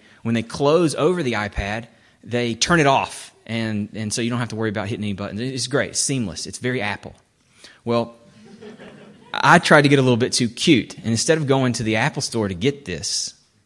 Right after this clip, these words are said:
said smart cover, I tried to order one at a discount on Amazon. Now,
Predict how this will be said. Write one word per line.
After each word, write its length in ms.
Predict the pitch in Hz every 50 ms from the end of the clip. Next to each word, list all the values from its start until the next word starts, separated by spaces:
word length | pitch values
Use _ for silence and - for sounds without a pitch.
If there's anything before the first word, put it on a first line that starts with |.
| _
said 400 | - - - 104 98 90 80 -
smart 360 | - - - 101 87 78 -
cover, 380 | - - 60 55 60 62 - 123 - _ _ _ _ _ - - - - - - - - _
I 140 | - 120 143
tried 220 | - - 185 175
to 60 | 160
order 280 | 127 110 110 110 123 117
one 340 | 110 104 104 110 123 147 -
at 120 | - 104 110
a 60 | 143
discount 560 | 147 123 107 - - - 101 95 98 120 -
on 160 | - 113 113
Amazon. 480 | 120 123 120 104 90 95 85 80 78 92 - - - - - _ _ _ _ _ _ - - - - - - - -
Now, 260 | 120 120 113 104 101